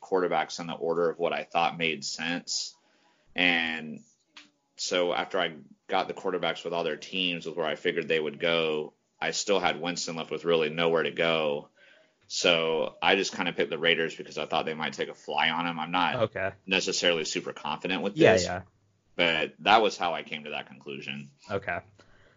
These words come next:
Speaker 2: So the next quarterback we've got here is Phillip Rivers. I've got him going to Miami. You've got him going to Indy.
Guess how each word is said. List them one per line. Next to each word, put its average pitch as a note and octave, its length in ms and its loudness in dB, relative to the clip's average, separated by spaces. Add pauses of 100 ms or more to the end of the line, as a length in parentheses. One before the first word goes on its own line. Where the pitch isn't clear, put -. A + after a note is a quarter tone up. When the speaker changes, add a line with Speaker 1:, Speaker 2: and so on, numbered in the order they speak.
(120)
Speaker 2:
So A#2 260 10
the A2 100 4
next A#2 280 4
quarterback A2+ 440 2
we've G2+ 160 -4
got F#2+ 220 0
here G2+ 360 2
is F2 200 -2
Phillip G2+ 380 4
Rivers. G2 440 8
I've G2+ 260 4
got F#2 220 6
him G2+ 200 -2
going F#2+ 280 2
to F#2 100 -8
Miami. F#2 680 2
You've G2 360 0
got F#2+ 220 4
him G2+ 140 -2
going F#2 280 0
to - 160 -8
Indy. G#2 520 2